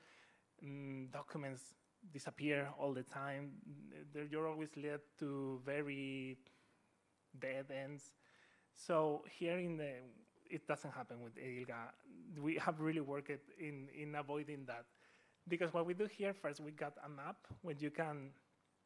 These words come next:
hover over the countries. Again, let's focus on, on Europe, which is the point of this workshop. Um,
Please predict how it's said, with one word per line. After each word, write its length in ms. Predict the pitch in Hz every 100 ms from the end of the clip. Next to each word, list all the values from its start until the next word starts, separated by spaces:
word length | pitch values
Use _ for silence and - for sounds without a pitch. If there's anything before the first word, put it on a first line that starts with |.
| _ _
hover 400 | - - 139 143 123
over 140 | 131 127
the 100 | 127
countries. 380 | 139 151 170
Again, 320 | 131 131 135 120 123
let's 220 | 135 - -
focus 300 | 139 135 123
on, 200 | 131 127 127
on 180 | 131 123
Europe, 280 | 131 147 170
which 180 | 135 -
is 80 | 120
the 160 | 120 - _
point 140 | - 127
of 80 | 123 131
this 180 | 123 -
workshop. 280 | 143 - 226 - - - - - -
Um, 680 | 156 147 147 139 135 131